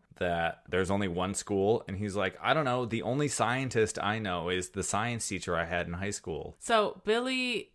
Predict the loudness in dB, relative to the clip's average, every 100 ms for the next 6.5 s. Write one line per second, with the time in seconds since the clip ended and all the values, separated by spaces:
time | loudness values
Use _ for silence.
0 | 0 2 2 2 2 2 4 4 4 0
1 | -4 -14 -6 -2 0 0 -2 -6 -6 0
2 | 0 0 -2 -2 -2 -6 -6 -2 -2 -2
3 | -4 -6 -12 -10 -6 -4 -4 -4 -2 2
4 | 2 2 2 0 -4 -8 _ -4 -2 4
5 | 6 6 2 -2 0 2 2 2 4 6
6 | 6 6 6 4